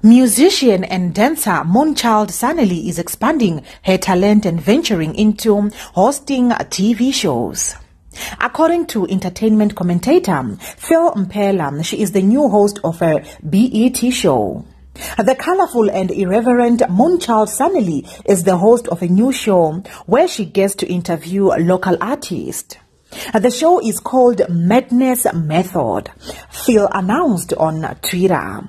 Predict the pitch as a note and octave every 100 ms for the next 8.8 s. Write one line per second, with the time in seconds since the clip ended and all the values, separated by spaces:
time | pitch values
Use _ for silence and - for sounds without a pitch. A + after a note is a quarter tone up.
0 | - F#3 G#3 C4 D4 A3+ - - F3+ F3
1 | F3 F3 - - _ F3 E3+ F3+ G3+ G#3+
2 | G#3+ G#3 G#3 A3 A#3+ C#4 C#4+ - G3+ F3+
3 | D#3+ B2+ A#2 C#3 - - - - F3+ A3+
4 | A3+ C#4 B3+ A#3+ D#3+ F3 F4 G#4 G3+ -
5 | F4 D#4+ F#3+ E3 D3 D#3+ E3+ - A3 D#4+
6 | G#3 E3 D3+ F3 E3 D#3+ - F3 E3 E3
7 | E3 - D#4 - F3 C#3 - - - E3+
8 | D3 F#3+ A#3+ G#3+ A3 A3+ G#3+ G#3